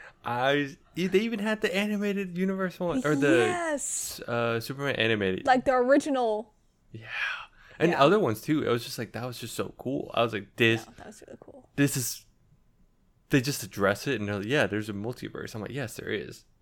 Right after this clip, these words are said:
Speaker 1: That's so cool. Oh my god, I can't. Ah.
Speaker 2: And I love how the God of Chaos is like, "You have to help me.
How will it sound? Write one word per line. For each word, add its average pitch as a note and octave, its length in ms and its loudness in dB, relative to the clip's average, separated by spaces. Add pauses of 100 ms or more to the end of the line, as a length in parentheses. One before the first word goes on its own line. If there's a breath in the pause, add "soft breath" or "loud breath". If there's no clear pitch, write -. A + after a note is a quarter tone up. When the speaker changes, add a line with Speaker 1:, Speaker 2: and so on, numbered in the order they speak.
(120)
Speaker 1:
That's - 220 -12
so - 240 -8
cool. F2 320 -10
Oh B2+ 220 -8
my E2 120 -8
god, E2+ 380 -10
I - 100 -8
can't. - 320 -10 (140)
Ah. - 400 -6 (880 loud breath)
Speaker 2:
And D4 100 8
I D#4 80 10
love D#4 220 10
how - 80 12
the F4 80 8
God C4 280 6
of B3+ 60 0
Chaos A#3+ 300 -4
is A#3+ 100 -8
like, G#3 260 -6
"You B3 120 -4
have - 360 -2
to - 100 -10
help - 260 -8
me. - 280 -12